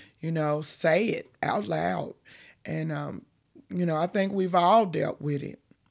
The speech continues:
with depression at some time or another. And you just have to have, you have to have someone in your life that you can, that can troubleshoot,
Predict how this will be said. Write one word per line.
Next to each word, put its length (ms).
with 240
depression 760
at 120
some 280
time 300
or 20
another. 460
And 120
you 120
just 240
have 200
to 140
have, 380
you 160
have 240
to 120
have 220
someone 560
in 140
your 120
life 440
that 200
you 80
can, 320
that 220
can 140
troubleshoot, 800